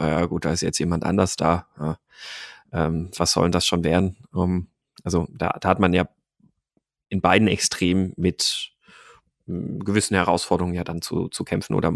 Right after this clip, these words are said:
muss, muss sich da auch ein Stück weit in Anführungszeichen beweisen, also dem Team einfach zeigen, hey, wir,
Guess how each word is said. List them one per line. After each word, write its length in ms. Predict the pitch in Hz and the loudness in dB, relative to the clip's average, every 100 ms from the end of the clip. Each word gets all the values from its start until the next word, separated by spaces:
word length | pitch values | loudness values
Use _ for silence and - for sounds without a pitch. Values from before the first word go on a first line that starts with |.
| - | -2
muss, 480 | - 98 104 - - | -2 2 2 0 2
muss 160 | 104 | 2
sich 140 | 95 - | 2 2
da 80 | |
auch 120 | 87 98 | 2 2
ein 60 | |
Stück 260 | 95 98 - | 0 0 2
weit 240 | 92 87 _ - - _ _ _ _ _ _ _ _ _ _ - | 2 2 _ -20 -20 _ _ _ _ _ _ _ _ _ _ -10
in 120 | - | -4
Anführungszeichen 640 | 85 107 - 123 - 98 113 | 0 2 4 4 6 4 4
beweisen, 460 | 90 87 98 107 | 2 6 6 6
also 160 | 95 90 | 2 2
dem 200 | 92 92 | 0 0
Team 260 | - 98 95 | 0 0 2
einfach 240 | 87 92 | 0 -2
zeigen, 260 | - 90 92 | -2 0 2
hey, 300 | 98 92 85 | 2 2 0
wir, 320 | 90 87 85 | -2 -2 -4